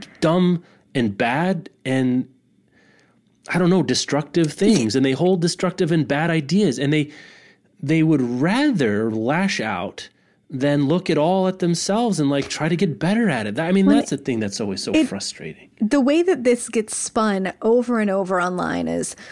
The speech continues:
Speaker 2: we're all imperfect. We all have flaws. I'm so afraid of having my flaws pointed out, so we shouldn't do this to other people.
Speaker 1: Yeah,
Speaker 2: Because if we keep
Speaker 1: right.
Speaker 2: doing this to other people,
Speaker 1: Haven't you ever
Speaker 2: it,
Speaker 1: said something that you
Speaker 2: it
Speaker 1: regret?
Speaker 2: means,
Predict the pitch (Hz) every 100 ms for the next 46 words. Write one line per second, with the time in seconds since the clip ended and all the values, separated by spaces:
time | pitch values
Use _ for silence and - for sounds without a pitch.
0 | - - _ _ _ _ 196 226 233 240
1 | 247 269 269 247 220 190 190 185 196 196
2 | - 196 214 190 208 - 196 180 180 180
3 | 180 - - - _ _ _ _ _ _
4 | _ _ _ _ _ - 214 240 262 -
5 | 254 240 - 220 220 214 190 202 202 196
6 | 196 202 - 196 190 - - 196 190 180
7 | 180 175 - 185 190 233 226 233 220 202
8 | 208 185 - - 196 190 - 175 - 127
9 | - 120 190 185 190 220 220 254 285 269
10 | 269 277 262 247 - 247 247 240 - 185
11 | 226 190 170 156 196 220 208 196 170 196
12 | 196 202 202 190 165 156 180 170 - 233
13 | 262 294 330 349 349 -